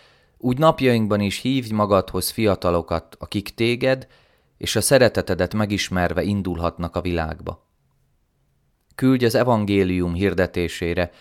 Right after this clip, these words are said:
valamint isteni titkaid és csodáid közvetítésére papokat, akik életüket egészen neked szentelik. Add, Urunk, hogy elfogadják és hűséggel teljesítsék hivatásukat mindazok,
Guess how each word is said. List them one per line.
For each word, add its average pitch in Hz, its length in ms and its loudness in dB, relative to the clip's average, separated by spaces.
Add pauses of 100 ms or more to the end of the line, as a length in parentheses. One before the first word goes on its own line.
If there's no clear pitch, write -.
(340)
valamint 104 460 4
isteni 123 360 0
titkaid 107 480 0
és 95 140 0
csodáid 101 500 0
közvetítésére 92 960 -2
papokat, 120 720 -4 (340)
akik - 300 -12
életüket 110 580 2
egészen 90 520 -2
neked 80 360 -6
szentelik. - 680 -12 (600)
Add, 120 200 2
Urunk, 113 380 2
hogy 95 160 0
elfogadják 92 800 2
és 98 140 -4
hűséggel 98 600 0
teljesítsék 95 720 -2
hivatásukat 92 840 -4
mindazok, 107 600 0